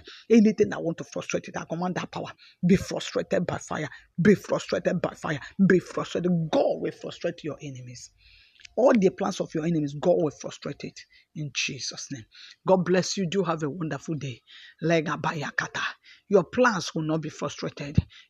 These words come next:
You will achieve all you want to achieve this year in Jesus' name. The Lord bless you. This is Pastor Missus Ada Obiajulu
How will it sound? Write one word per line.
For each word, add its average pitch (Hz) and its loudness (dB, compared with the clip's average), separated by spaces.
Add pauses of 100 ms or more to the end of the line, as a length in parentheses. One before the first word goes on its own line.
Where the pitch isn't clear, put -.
You 185 4
will 165 2
achieve 180 0
all 170 0
you 165 -4
want 156 -4
to 160 -6
achieve - -8 (100)
this - -10
year 135 -8 (420)
in 160 0
Jesus' - 0
name. 147 0
The 151 2
Lord 185 6
bless 190 -2
you. 196 -2
This 190 -6
is 160 -6
Pastor - -8
Missus 156 -6
Ada 156 -6
Obiajulu 156 -2